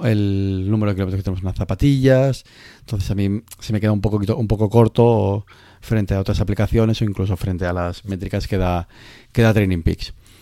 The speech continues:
Sí que lo estuve comentando con, con ellos, ¿no? Que iba, eh, hacían una especie de, de Training Peaks, pero que se queda, ¿no? un poquito a medio camino, ¿no? Ya que Training Peaks permite aglutinar más deportes, o sea, si vas en bicicleta o si haces gimnasio,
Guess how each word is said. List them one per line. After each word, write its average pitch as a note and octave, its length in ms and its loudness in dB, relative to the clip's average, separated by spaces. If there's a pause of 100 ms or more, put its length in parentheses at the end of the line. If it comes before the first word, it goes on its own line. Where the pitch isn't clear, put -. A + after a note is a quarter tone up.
(140)
Sí A#2+ 140 -2
que A2+ 40 2
lo A2+ 60 4
estuve A2 160 0
comentando G#2 340 0
con, G#2+ 260 0
con A#2 160 2
ellos, D3 340 4
¿no? C#3+ 160 0
Que G2 600 0
iba, A2 240 -2
eh, A2 140 -4
hacían G#2+ 240 -2
una G#2 100 2
especie G2+ 300 -2
de, G2 240 0
de G2+ 80 0
Training A2 340 0
Peaks, - 360 0 (680)
pero C3 180 4
que B2 100 0
se A2 100 -2
queda, G2+ 580 2
¿no? B2+ 140 0
un C#3 320 -6
poquito A2+ 200 2
a A2 40 4
medio A2 160 4
camino, F2+ 260 -2
¿no? C3 140 -2
Ya A#2+ 100 -2
que F#2+ 160 -4
Training G#2 300 0
Peaks F#2 180 -4
permite G2 300 -2
aglutinar F#2+ 640 -2 (320)
más G#2 160 0
deportes, C3 360 2
o F3 40 -2
sea, G2+ 120 -4
si F2+ 100 -4
vas F2 120 -2
en F#2 80 -2
bicicleta G2 720 -2
o F#2 180 0
si F#2 120 -2
haces F2 240 -4
gimnasio, G2 760 -2